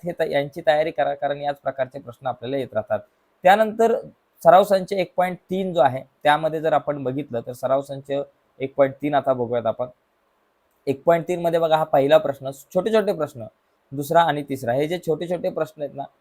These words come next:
ते खूप इम्पॉर्टंट आहे, कारण छोटे छोटेच प्रश्न आपल्याला घटक चाचणीला विचारले जातात. त्यानंतर इथे जर बघितलं, तर अशा प्रकारे समलंब चौकोन एखादा आपल्याला दिसू शकतो. आणि हा सातवा प्रश्न छोटा आहे, परंतु, नाही, सातवा नाही, आठवा प्रश्न बघा,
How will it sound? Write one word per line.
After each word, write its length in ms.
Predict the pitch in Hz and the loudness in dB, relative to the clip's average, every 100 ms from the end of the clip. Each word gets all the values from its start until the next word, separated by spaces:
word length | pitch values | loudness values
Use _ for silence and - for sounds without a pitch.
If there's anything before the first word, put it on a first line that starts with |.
| _ - | _ -10
ते 80 | 165 | -6
खूप 180 | 170 156 | -4 -4
इम्पॉर्टंट 440 | 127 131 135 135 | -4 2 2 0
आहे, 100 | 117 | -8
कारण 240 | 120 131 143 147 | -2 -2 -2 -8
छोटे 160 | 139 156 | -10 -10
छोटेच 260 | 151 160 | -10 -10
प्रश्न 280 | 175 139 131 | -6 -6 -6
आपल्याला 320 | 127 123 127 | -8 -4 -4
घटक 220 | 131 117 123 | -4 -8 -6
चाचणीला 320 | 117 - 120 | -8 -8 -8
विचारले 420 | 117 107 113 107 127 | -8 -8 -6 -4 -2
जातात. 260 | 127 101 - _ _ _ - | -2 -4 -8 _ _ _ 0
त्यानंतर 680 | 147 151 143 151 147 151 147 | 2 2 2 4 4 4 2
इथे 260 | 143 143 147 | 0 -2 -2
जर 120 | 151 | 0
बघितलं, 420 | 139 143 143 139 | 0 -2 -4 -4
तर 80 | 135 | -2
अशा 200 | 131 139 | -2 -2
प्रकारे 340 | 135 131 131 | -4 -6 -10
समलंब 480 | 131 123 123 123 123 - | -10 -14 -12 -12 -12 -10
चौकोन 360 | 120 117 123 | -10 -10 -12
एखादा 260 | 117 120 113 | -10 -8 -8
आपल्याला 300 | 110 113 110 | -6 -6 -6
दिसू 260 | 110 104 135 | -8 -14 -16
शकतो. 420 | 107 _ 110 110 _ _ _ - | -18 _ -16 -16 _ _ _ -10
आणि 160 | 117 120 | -8 -6
हा 100 | 123 | -6
सातवा 300 | 117 - 120 | -6 -2 -4
प्रश्न 280 | 113 - 117 - | -4 -12 -12 -10
छोटा 220 | 110 131 | 0 2
आहे, 220 | 113 110 - - | 2 -2 -14 -14
परंतु, 300 | 110 113 131 - | -12 -10 -12 -10
नाही, 100 | 123 | -6
सातवा 340 | 117 113 131 | -4 0 -2
नाही, 160 | 110 104 | -2 -8
आठवा 240 | 110 - 131 | -10 -4 -6
प्रश्न 300 | 123 110 117 | -6 -12 -8
बघा, 200 | 107 | -8